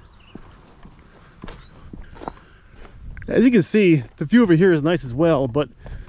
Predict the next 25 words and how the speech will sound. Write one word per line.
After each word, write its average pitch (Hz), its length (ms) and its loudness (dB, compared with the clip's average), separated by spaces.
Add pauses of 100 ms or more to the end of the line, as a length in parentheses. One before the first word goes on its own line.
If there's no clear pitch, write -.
(260)
there's 190 120 2
more 185 380 4 (2250)
overgrowth 160 560 4
and 135 100 -6
stuff, 143 300 -4
so 147 100 -2
you 139 60 -2
can't 175 260 -2
see 165 180 -2
quite 151 280 -2
as 117 80 -6
well 139 240 2
as 135 80 -6
you 131 40 -6
can 135 200 -4
on 131 320 -2 (720)
the 139 80 4
other 131 180 4
side, 127 340 -4
but 135 140 -4 (540)
it's - 100 -14
still 302 200 4
a 226 40 6
good 202 140 2
view. 156 320 0